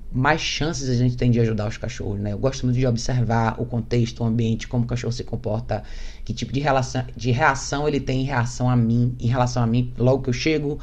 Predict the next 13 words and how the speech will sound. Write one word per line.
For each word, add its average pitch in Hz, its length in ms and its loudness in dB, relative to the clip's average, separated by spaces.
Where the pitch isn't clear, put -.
ao 123 120 4
longo 123 220 4
do 120 100 4
treino 131 300 0
e - 20 4
no 120 100 2
final. 113 440 0
Então, 123 240 -2
essas 127 220 2
coisas 135 240 2
são 135 120 -2
importantes. 127 680 -4
Ah, 127 440 10